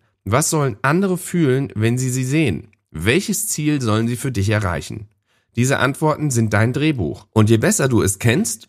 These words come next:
desto emotionaler werden deine Bilder. Storytelling funktioniert nur, wenn es echt ist.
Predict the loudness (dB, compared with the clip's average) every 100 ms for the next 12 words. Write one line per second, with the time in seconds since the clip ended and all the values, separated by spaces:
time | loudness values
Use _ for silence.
0 | _ 0 2 0 2 2 2 2 2 2
1 | 2 2 2 2 2 2 2 0 -4 -12
2 | _ _ -6 2 4 4 2 2 2 0
3 | -2 0 2 2 2 6 6 4 2 2
4 | 2 -2 -4 -4 -6 -6 -12